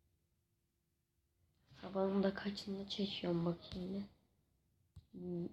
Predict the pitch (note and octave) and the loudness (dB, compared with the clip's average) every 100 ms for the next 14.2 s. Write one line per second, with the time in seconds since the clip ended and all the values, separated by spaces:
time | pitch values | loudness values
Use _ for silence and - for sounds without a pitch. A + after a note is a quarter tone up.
0 | - _ _ _ F3+ F3+ F3+ F3+ - - | -10 _ _ _ -2 2 2 2 -8 -20
1 | - F#3+ F3 - E3+ - - - - - | -8 -6 -6 -6 -12 -12 -10 -6 -4 -6
2 | - _ _ _ _ _ _ _ _ _ | -10 _ _ _ _ _ _ _ _ _
3 | - - F#3+ F#3 F#3 F#3 F3+ - - F3+ | -20 -8 -4 -2 -4 -6 -10 -12 -10 -6
4 | F3+ F3+ F3 - - D#3+ E3 E3 E3+ F3 | -4 -2 -4 -4 -4 -2 0 -2 -2 -6
5 | - - _ _ _ _ _ _ _ _ | -12 -20 _ _ _ _ _ _ _ _
6 | _ _ _ - _ _ - F#3 F3+ F#3 | _ _ _ -20 _ _ -10 -6 -4 -2
7 | - - - - _ _ _ _ _ _ | -2 -2 -10 -20 _ _ _ _ _ _
8 | _ _ _ _ _ _ _ _ _ _ | _ _ _ _ _ _ _ _ _ _
9 | _ _ _ _ - - - F#3+ F#3 F#3+ | _ _ _ _ -14 -14 -10 0 2 2
10 | - - G3 - - - - - - - | 0 -2 -2 -2 -2 -2 -2 -2 -4 -6
11 | - - - _ - - _ - - - | -16 -20 -20 _ -20 -20 _ -20 -20 -20
12 | - - - - - - - - - - | -20 -20 -20 -20 -20 -20 -18 -14 -14 -14
13 | - - F3 F3 F3 - - - - - | -8 0 2 2 0 -2 0 0 0 -2
14 | - - | -2 -2